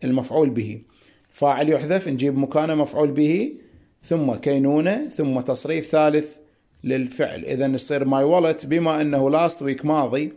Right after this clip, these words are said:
وستول هي مبينة ماضي، my wallet was لأنه مفرد،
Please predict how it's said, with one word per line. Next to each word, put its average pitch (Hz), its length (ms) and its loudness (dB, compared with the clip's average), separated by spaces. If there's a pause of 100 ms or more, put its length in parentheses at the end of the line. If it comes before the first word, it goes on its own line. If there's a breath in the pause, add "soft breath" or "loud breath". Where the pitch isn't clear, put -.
وستول 139 440 0
هي 143 160 0
مبينة 131 300 0
ماضي، 123 380 -2 (460 loud breath)
my 139 160 2
wallet 185 380 2
was 151 540 2
لأنه 131 340 0
مفرد، 104 460 -4